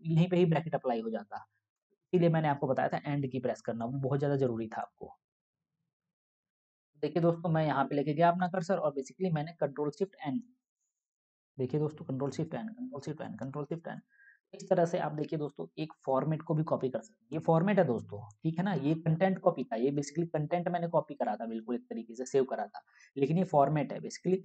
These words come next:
वो bracket लगाने का format है, चाहे उसे number के ऊपर लगाए, चाहे उसको आप नाम के पीछे लगाएं, आगे पीछे लगाएं,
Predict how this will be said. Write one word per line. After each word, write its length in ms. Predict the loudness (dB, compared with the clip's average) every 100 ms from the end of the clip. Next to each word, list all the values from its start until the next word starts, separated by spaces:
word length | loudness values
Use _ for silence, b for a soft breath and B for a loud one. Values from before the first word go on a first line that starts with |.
| B -4
वो 60 |
bracket 400 | 0 2 2 0
लगाने 280 | -2 -2 0
का 80 | 0
format 360 | 0 -2 -4 -6
है, 60 |
चाहे 180 | -6 -2
उसे 160 | -2 -2
number 300 | -2 -2 -2
के 100 | -2
ऊपर 160 | 0
लगाए, 300 | 0 4 2
चाहे 180 | 2 2
उसको 340 | 2 0 0
आप 120 | 0 0
नाम 220 | -2 -2
के 100 | -4
पीछे 260 | -6 -8 -2
लगाएं, 280 | 0 2 0
आगे 180 | -2 -4
पीछे 260 | -8 -2
लगाएं, 260 | -2 0